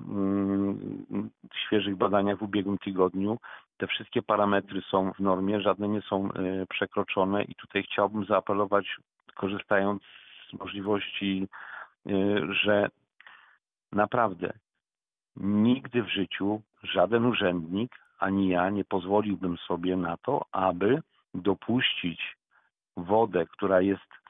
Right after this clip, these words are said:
skażona, nie nadająca się do e, konsumpcji i do, e, korzystania jej w warunkach sanitarno-higienicznych, e, do mieszkańców, gdybym wiedział, gdybym miał cień wątpliwości, że coś jest z tą wodą nie tak.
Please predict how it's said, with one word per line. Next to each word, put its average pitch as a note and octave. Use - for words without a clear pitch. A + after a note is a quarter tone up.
skażona, G2+
nie F#2+
nadająca F#2+
się F2+
do F2
e, F2
konsumpcji G#2
i G#2+
do, G2
e, F#2+
korzystania A2
jej G#2
w -
warunkach G#2
sanitarno-higienicznych, G2
e, G2+
do G2+
mieszkańców, G#2+
gdybym G#2+
wiedział, A2
gdybym A2
miał A2
cień B2+
wątpliwości, G#2+
że G2+
coś G#2
jest G#2
z -
tą G#2
wodą G2
nie F#2+
tak. -